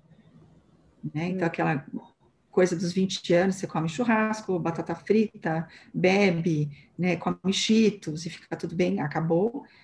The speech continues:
Speaker 1: né?
Speaker 2: Uhum.
Speaker 1: Você, acontece isso, dia seguinte, ah, vem uma ressaca moral e física, né? Então, tem que ter um pouco mais cuidado, e eu acho que cada vez mais, aí é uma crença pessoal, Má, não sei o que que você pensa disso, mas eu acho que a gente tem que se afastar cada vez mais do que a gente compra pronto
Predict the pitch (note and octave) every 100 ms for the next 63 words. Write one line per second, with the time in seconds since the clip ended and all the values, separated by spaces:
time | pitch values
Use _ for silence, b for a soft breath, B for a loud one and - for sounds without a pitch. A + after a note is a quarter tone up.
0 | B - D#3+ E3+ F3+ - D#3 - - -
1 | F#3+ F3 F3+ - A3 A#3 A3 G3+ - G3+
2 | G3 A#3 - C#4 C#4 B B - F3 -
3 | F#3 G3 G3+ A3 F#3 - E3+ - - F#3+
4 | F3 E3 A3+ - G3+ C4 A#3+ - D3 D3+
5 | F3 - B B - F3 - B3 C4+ -
6 | F3+ E3 - E3 E3 E3+ D#3+ E3 G3+ F#3+
7 | F#3+ E3+ F3 - - F3+ F3+ E3+ E3+ E3+
8 | F#3 - B B B F3 G3+ F#3+ F3 -
9 | D#3 E3 E3 E3+ F3 F3+ - F#3 F3 E3
10 | E3 - - E3 F3+ - E3+ - D#3+ D#3+
11 | D#3+ D3+ E3+ G3 - B B B B F3+
12 | F3+ F#3+ F#3 F#3 - - G3 F#3 F3 F3+
13 | F#3 - F#3 - F3 F3+ F3+ F3+ F#3+ G3
14 | G#3 G3+ F3+ E3+ - F3 E3 - E3 D#3+
15 | D#3+ E3+ G3 A#3 A3+ C4+